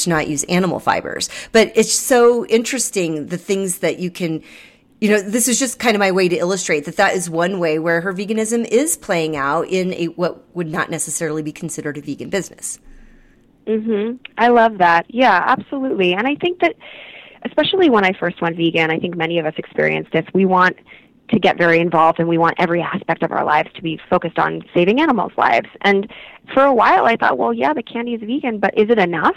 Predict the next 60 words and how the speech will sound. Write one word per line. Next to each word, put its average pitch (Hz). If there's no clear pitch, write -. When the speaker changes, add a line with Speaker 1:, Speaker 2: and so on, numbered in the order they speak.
Speaker 2:
Is 214
it 196
enough 175
that 285
the 269
candy 311
is 311
vegan? 320
What 262
else 349
can 233
I 175
do?" 170
You 180
know, 202
and 233
there 247
are 247
Speaker 1:
Mm-hmm. -
Speaker 2:
plenty 262
of -
people -
who 226
go 214
vegan 214
and 208
they're 190
working 190
in 190
industries, 190
maybe 175
in 170
omnivore 175
restaurants 175
or -
otherwise, 185
that 240
are 247
using 240
animal 254
products. -
And 196
I 214
think, 262
I 214
think 240
for 214
some 220
people, 233
maybe 180
leaving 170
is 170
the 165
right 165
answer, 214
but 247
for 262
most 240
of 294
us, 240